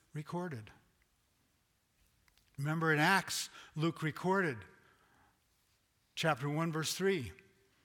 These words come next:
He also, Jesus, also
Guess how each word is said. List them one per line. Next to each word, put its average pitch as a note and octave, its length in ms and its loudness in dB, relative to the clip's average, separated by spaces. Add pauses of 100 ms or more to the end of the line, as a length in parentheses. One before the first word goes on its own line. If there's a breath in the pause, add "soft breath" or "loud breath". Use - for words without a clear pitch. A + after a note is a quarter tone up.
(200 soft breath)
He F3 200 2
also, F3+ 580 2 (160)
Jesus, E3+ 680 -2 (160)
also E3+ 520 0